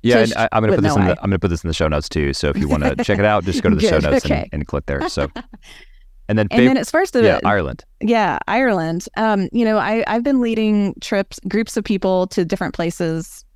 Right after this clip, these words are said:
Speaker 2: for several years now, and I love the places we go to.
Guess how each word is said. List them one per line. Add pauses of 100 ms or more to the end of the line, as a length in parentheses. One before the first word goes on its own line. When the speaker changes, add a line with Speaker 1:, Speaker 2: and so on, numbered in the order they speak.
(240)
Speaker 2:
for
several
years
now, (160)
and (100)
I
love
the
places
we
go
to.